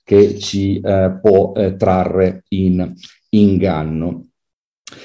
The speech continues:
Ehm, adesso abbiamo, eh, ho selezionato una serie di altre obbligazioni, qui andiamo alla ricerca del reddito, no?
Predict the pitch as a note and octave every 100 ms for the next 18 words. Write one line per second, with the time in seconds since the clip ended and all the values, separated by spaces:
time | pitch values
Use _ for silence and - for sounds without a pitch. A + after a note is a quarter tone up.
0 | - _ _ C3+ B2 A#2+ A#2+ A#2 A#2 A2+
1 | A2 G#2+ G#2 G#2 G2+ G#2 - A3 F3 -
2 | A#2 G#2 A2 B2 C3 A#2 A2 G#2+ - G#2
3 | G#2 G2+ G2+ F#2+ A#2 - A#2+ A2 F3 C3+
4 | F#2+ F#2 G2+ A#2 A#2 A2 C#3+ A#2+ G2+ F#2+
5 | A2+ G#2+ G2 - F#2+ - - _ - G#2+
6 | B2 B2+ C#3 - G#3+ D#3+ F#2+ C#3 D3 A#2
7 | G#2+ A2 B2 A#2+ G#2+ G2+ - B2+ B2 G2+
8 | G#2 G2+ F#2+ A2 G2 E2+ - G2+ G2 G2
9 | C3 C3